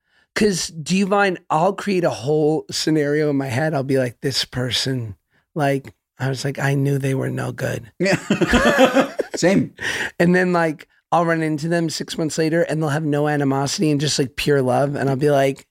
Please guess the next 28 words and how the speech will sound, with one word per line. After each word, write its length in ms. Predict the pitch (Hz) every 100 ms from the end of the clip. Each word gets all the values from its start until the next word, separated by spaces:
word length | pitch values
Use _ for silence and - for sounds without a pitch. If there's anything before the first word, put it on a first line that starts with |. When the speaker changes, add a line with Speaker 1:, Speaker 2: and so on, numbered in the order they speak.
| -
Speaker 1:
"James, 420 | - 233 349 349
he's 220 | - 240 165
the 100 | -
best." 460 | - 784 762 719
<laughs> 1400 | 659 640 - - - - - - - 302 - 339 - - -
Why 120 | 466
don't 140 | 415 277
I 60 |
see 240 | - - -
good 100 | 226
old 160 | 208
Jimbo 140 | 180 214
Speaker 2:
Yes. 400 | 269 - 180 170
Speaker 1:
more? 480 | 170 165 151 135 127
Speaker 2:
Yes. 580 | 151 208 220 - - -
Speaker 1:
Yes. 300 | 151 131 -
Speaker 2:
Always. 560 | 226 165 123 117 - -
Speaker 1:
Mm-hmm. 300 | 139 131 117 107
Speaker 2:
So 280 | - 127
they 140 | 120 127
probably 420 | 156 160 180 269
are 120 | 226
doing 220 | 135 117 104
that. 220 | 85 -
They 100 | 120
probably 380 | 147 139 139 127
are 40 |
like, 220 | 131 -